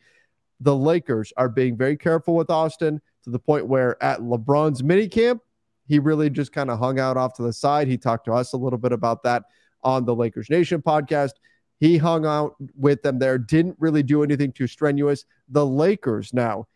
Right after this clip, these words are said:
easing Le-, easing Austin into, uh, into action here at training camp as well. So, Sean, when you hear that, when you hear that Austin isn't getting thrown right into things, instead he's gonna be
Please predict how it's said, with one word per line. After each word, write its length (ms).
easing 600
Le-, 280
easing 540
Austin 480
into, 760
uh, 380
into 300
action 340
here 380
at 280
training 500
camp 360
as 240
well. 160
So, 160
Sean, 340
when 200
you 120
hear 300
that, 320
when 140
you 80
hear 220
that 200
Austin 380
isn't 360
getting 220
thrown 300
right 200
into 280
things, 380
instead 320
he's 200
gonna 320
be 360